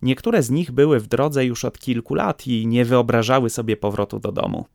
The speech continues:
Z podróżowania uczyniły swój sposób na życie i twierdziły, że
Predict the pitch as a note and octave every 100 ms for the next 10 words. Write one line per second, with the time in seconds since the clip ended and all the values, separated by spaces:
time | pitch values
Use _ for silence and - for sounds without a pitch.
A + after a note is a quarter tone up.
0 | _ - - C3 B2 A#2+ A#2+ C#3 E3+ D3
1 | A2+ - A#2+ D3 C3+ - B2 A2+ G2 -
2 | B2+ A#2+ A#2+ - A2+ A2 C#3+ - A2+ G2+
3 | - B2 A2+ C#3 D3+ B2+ B2+ A#2+